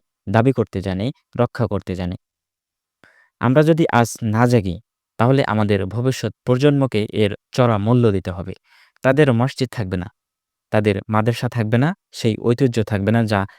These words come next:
আমাদের পরিচয় বহন করে। আজকের এই আইন আমাদের কাছে একটা সতর্কবার্তা, আমাদের পরীক্ষা করা হচ্ছে। তোমরা কি কেবল নামাজ রোজার মুসলিম,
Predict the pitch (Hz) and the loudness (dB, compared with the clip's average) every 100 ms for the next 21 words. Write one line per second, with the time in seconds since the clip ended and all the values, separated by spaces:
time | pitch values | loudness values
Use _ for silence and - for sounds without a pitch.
0 | - 104 101 95 98 - 135 127 107 92 | -8 -2 -2 -2 -6 -2 0 2 0 -2
1 | 90 92 - 92 - _ _ _ _ - | -4 -6 -6 -8 -8 _ _ _ _ -2
2 | - 165 160 147 147 107 104 - 117 113 | 0 2 4 4 6 4 2 0 2 4
3 | 117 113 - 104 - 98 - 131 120 107 | 2 0 -2 -4 -2 -6 -2 -2 0 0
4 | 98 92 - 85 _ _ _ 110 120 110 | 0 -2 -4 -14 _ _ _ 0 2 2
5 | 104 - 131 127 - 110 98 90 92 - | -2 -2 2 2 2 0 0 -2 -6 -10
6 | - _ _ - 127 135 131 120 107 104 | -20 _ _ 2 4 4 0 2 4 4
7 | 95 98 101 113 - 120 120 117 123 - | 0 -2 -2 -2 -2 0 2 2 0 0
8 | 117 | -2